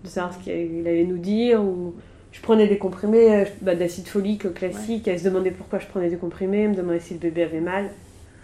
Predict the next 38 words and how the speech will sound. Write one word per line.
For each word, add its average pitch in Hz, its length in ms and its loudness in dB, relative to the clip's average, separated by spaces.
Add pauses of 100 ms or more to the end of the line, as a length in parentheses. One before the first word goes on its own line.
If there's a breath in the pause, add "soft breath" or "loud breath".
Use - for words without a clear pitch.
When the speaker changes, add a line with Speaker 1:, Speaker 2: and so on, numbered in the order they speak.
(120)
Speaker 1:
Dès 226 280 4
que, 240 100 6
euh, 214 260 10
parfois, 208 360 2
elle 220 60 6
me 214 40 4
donnait 202 160 6
des 196 140 2
petits 208 240 -6
coups 240 180 -4
sans 214 80 2
faire 190 140 -2
exprès 185 280 -4
dans 185 140 2
le 196 80 4
ventre, 240 320 2
elle 208 60 0
se 208 100 -6
mettait 190 160 2
à 180 100 2
pleurer. 247 800 8
Et 202 80 2
je 170 140 -4
me 185 80 -2
disais, « 175 180 -2
Mais 180 120 0
qu'est-ce 190 180 -4
que - 80 -2
tu 214 180 -4
as ? » 233 220 0
Et 202 60 2
elle 185 100 0
me - 40 -8
dit, « 175 140 -10
Mais 202 60 4
je 196 120 -6
l'ai 196 100 0
tué. » 240 580 2